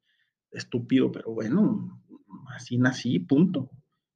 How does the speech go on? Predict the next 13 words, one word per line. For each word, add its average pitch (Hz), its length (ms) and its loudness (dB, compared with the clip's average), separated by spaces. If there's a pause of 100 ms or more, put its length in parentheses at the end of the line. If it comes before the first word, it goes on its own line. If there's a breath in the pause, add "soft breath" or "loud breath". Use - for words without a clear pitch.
(160)
Si - 120 -6
tuviera 123 280 6
la 120 100 4
voz 117 180 6
gruesa, 127 320 8
no 127 100 6
podría 117 260 4
hacer 120 140 -2
muchas 113 300 -4
cosas 117 280 -4
de 110 100 2
las 131 320 2
que - 260 -4